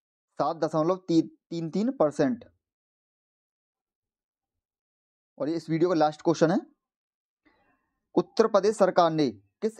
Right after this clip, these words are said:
ऐतिहासिक स्मारक से जुड़वा मछली का राज चिन्ह अंगीकार किया है? तो इसका सही आंसर होगा ऑप्शन नंबर बी, रूमी दरवाजा, रूमी दरवाजा।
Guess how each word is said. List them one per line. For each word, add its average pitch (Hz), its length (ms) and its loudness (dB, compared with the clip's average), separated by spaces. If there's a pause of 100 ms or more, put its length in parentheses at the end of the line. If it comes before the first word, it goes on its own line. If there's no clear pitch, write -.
ऐतिहासिक 170 680 -2
स्मारक 170 420 2
से 135 280 2 (640)
जुड़वा 160 320 -2
मछली 175 320 -2
का 214 120 4
राज 165 220 2
चिन्ह 196 300 -2 (420)
अंगीकार 170 480 2
किया 160 260 4
है? 175 200 -4 (1200)
तो 151 60 -4
इसका - 180 -2
सही 180 220 0
आंसर 165 220 0
होगा 160 200 2
ऑप्शन 156 320 0
नंबर 170 320 2 (320)
बी, 143 180 -4 (500)
रूमी 165 340 0
दरवाजा, 143 460 2 (340)
रूमी 151 360 4 (1080)
दरवाजा। 117 540 2